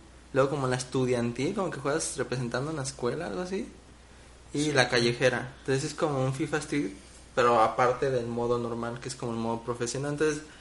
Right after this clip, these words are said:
Speaker 1: pues sabemos que generalmente E A cumple en lo de deportes, entonces se ve bueno. Hay, va a haber versión de Switch, de fifa dieciocho. Se dijo que va a ser igual, con la única diferencia que no va a tener modo historia.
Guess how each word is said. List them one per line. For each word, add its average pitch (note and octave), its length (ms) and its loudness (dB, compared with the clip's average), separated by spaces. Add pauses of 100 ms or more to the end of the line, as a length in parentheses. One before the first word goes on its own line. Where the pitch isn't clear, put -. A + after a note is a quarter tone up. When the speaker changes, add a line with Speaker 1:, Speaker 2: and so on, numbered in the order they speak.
(800)
Speaker 1:
pues C#3+ 180 2
sabemos G#3 460 4
que C#3 480 0
generalmente C#3+ 1000 2 (260)
E C#3 200 6
A C3+ 80 -2
cumple D3+ 320 2
en D3 80 0
lo C3 100 2
de B2 100 6
deportes, C3 440 2
entonces C3+ 640 -6 (880)
se C3+ 80 4
ve C3 100 8
bueno. E3+ 480 2
Hay, D#3+ 240 4 (100)
va C#3 100 6
a - 20 4
haber D3 160 2
versión D3+ 340 0
de C#3+ 100 4
Switch, F3 500 4 (420)
de B2+ 160 -2
fifa D3 220 2
dieciocho. D3 460 2 (1000)
Se C#3 80 0
dijo E3 160 4
que C#3+ 100 2
va C3+ 100 6
a C#3+ 40 2
ser E3+ 160 6
igual, E3 340 10
con D3+ 140 4
la C#3+ 60 2
única D#3+ 180 2
diferencia D3 460 2
que B2+ 80 0
no A#2+ 100 0
va B2 60 0
a B2 60 -4
tener B2+ 180 2
modo B2+ 200 0
historia. C3 540 -2